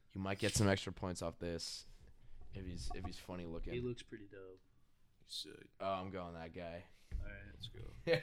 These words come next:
Speaker 3: go.
Speaker 1: <laughs> He's just like a, he looks blue, and he's like the
Speaker 3: Yeah,
Speaker 1: Wolverine
Speaker 3: yeah,
Speaker 1: haircut.
Speaker 3: he's blue. He's blue, bro.
Speaker 1: He's blue.
Speaker 2: All right. Uh, my other outside linebacker is, uh, it's Drax, part of the Guardians of the Galaxy.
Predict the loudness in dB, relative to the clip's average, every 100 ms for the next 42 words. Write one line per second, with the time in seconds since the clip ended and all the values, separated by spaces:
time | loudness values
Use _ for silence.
0 | 2 -4 6 10 12 12 12 10 10 10
1 | 12 10 10 6 0 0 -4 -6 -8 0
2 | 6 8 8 6 4 2 -2 2 4 6
3 | 6 8 8 8 6 10 12 12 12 8
4 | 6 6 4 4 6 6 4 4 8 8
5 | 8 4 0 -2 -2 -4 -6 -8 -10 -10
6 | -6 -6 -6 -8 -12 -12 -12 -4 0 0
7 | -2 -8 -8 -4 -2 0 -2 -4 -10 -20
8 | -20 -20 -20 -20 -20 -16 -6 0 2 4
9 | 4 2 2 0 0 0 2 2 2 -2
10 | -2 -6 -14 -10 -6 -4 -4 -8 -14 -16
11 | -14 -10 -4 -2 -2 -4 -8 -8 -16 -20
12 | -20 -20 -20 -14 -12 -10 -2 0 0 -2
13 | -6 -10 -12 -12 -14